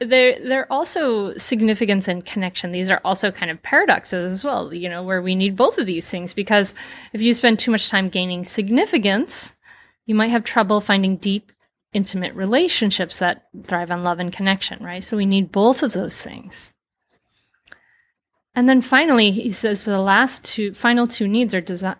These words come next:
you know, these are needs of the spirit. And, you know, we need the,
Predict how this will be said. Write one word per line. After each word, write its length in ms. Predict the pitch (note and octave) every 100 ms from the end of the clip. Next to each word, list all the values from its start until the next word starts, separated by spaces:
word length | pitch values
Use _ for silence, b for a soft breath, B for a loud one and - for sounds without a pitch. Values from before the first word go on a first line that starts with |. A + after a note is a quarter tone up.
| -
you 160 | G#3 G3
know, 80 |
these 240 | F3+ A3+ A3
are 80 | G3+
needs 320 | F#3+ F#3+ F3+
of 80 | -
the 80 |
spirit. 800 | F#3 - - E3+ D3+ A2 - - - B B B B G3+
And, 680 | F#3+ F#3+ F#3+ F#3+ F#3 F#3 - _ _ _
you 140 | G#3 G3
know, 120 | F3+
we 160 | F#3+ G3+
need 280 | G3+ G3+
the, 100 | G3+